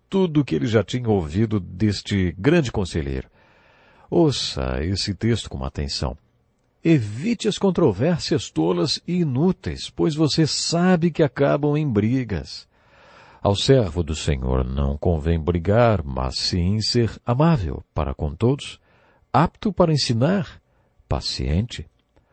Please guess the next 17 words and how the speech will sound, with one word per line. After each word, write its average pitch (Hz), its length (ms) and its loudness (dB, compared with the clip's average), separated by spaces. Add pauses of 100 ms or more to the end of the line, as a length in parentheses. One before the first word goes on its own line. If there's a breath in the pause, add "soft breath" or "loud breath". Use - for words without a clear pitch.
(380 soft breath)
Deve 180 200 4
corrigir 180 560 6
com 98 120 2
mansidão 76 520 0
os 71 160 -4
que - 80 -4
lhe 78 320 -2
opõem, 101 600 0
na 67 300 -6
esperança 135 640 0
de 147 80 -2
que 185 100 -4
Deus 175 340 4
lhe 175 140 2
conceda 165 600 2
o 156 80 2
arrependimento, 139 800 0